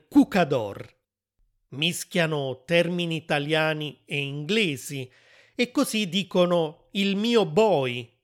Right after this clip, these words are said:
per dire il mio ragazzo, o arrapation per dire sexy. Arraparsi è un verbo di uso colloquiale, quindi evitate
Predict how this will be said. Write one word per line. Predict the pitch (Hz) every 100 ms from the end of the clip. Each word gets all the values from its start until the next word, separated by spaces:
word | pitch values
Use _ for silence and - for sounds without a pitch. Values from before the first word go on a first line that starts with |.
| -
per | 160
dire | 135 156 165 156 143 127 _
il | 185 175
mio | 175 180 165
ragazzo, | 147 143 131 113 - - 131 120 _ _ _ _ _ -
o | 180 180 165 139 _ _ _ _
arrapation | 165 156 160 156 196 208 - - 143 123 117 _ _
per | 175 165
dire | 139 170 160 156 131 -
sexy. | - - 175 131 - - 139 110 - _ _ _ _ _ _ _ _ _ _
Arraparsi | 180 254 240 196 - 120 104 - - 143 147 226 _ _ _ _
è | 240 220
un | 208 240
verbo | 185 196 170 180
di | 156
uso | 196 190 165 127
colloquiale, | - 226 220 180 - 170 143 127 127 175 196 -
quindi | - 180 180 170 156 - _ _ _
evitate | 196 202 226 - 170 147 135 147 135